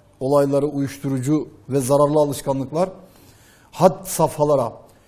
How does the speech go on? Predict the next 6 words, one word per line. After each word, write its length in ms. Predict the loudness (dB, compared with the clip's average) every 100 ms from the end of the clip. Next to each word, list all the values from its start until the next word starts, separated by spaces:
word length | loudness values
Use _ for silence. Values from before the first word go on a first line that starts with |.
| _ _
ve 120 | -4
bununla 380 | -2 0 0 0
birlikte 520 | -2 -6 -4 -4 -4 -6 -20 _
işte 260 | -16 -6 -4
ruhsal 380 | -4 2 0 2
problemler, 760 | 0 2 2 0 -2 -4 -8